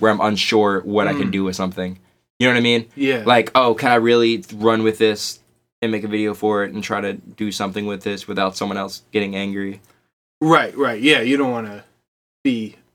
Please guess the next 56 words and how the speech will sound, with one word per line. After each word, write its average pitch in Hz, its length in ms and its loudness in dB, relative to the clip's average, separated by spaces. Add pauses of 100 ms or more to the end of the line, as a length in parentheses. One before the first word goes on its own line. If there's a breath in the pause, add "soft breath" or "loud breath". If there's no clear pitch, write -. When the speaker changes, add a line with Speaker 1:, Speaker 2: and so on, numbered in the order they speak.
(100)
Speaker 2:
unclear 117 720 -2
with - 80 -4
Speaker 1:
And 302 220 6
Speaker 2:
the 247 40 4
Speaker 1:
I 269 100 2
just 247 220 2
Speaker 2:
people. 233 120 8
Speaker 1:
don't, 226 100 4
I'm 214 120 4
not 233 140 8
the 220 80 4
guy, 185 320 4
I - 20 6
don't 196 100 4
wanna 202 120 4
be, 190 260 0
I 151 60 6
don't 170 100 4
wanna 196 120 2
be 180 80 -2
doing 165 180 2
something 160 260 0
if 151 60 -2
someone's 156 220 -2
not 156 120 2
on 151 120 0
board. 139 360 2
Like, 110 180 4
I, 127 100 6
again, 139 240 4
I, 135 140 4
that's 139 120 4
why 143 120 8
I - 20 6
Speaker 2:
Yeah. 139 80 2
Speaker 1:
don't 139 220 4
wanna 143 160 4
go 131 240 6
out 139 120 6
and 131 100 -4
shell 127 300 4
out 127 360 4
a 127 100 -2
five 123 320 2
hundred 123 180 0
dollars 117 280 6
for 117 100 2
a 107 60 4
video 110 380 4
from 98 160 -6
some 104 240 -2
random 110 280 2
director 104 420 0
I 98 80 0
don't 98 260 -2
know. 101 360 0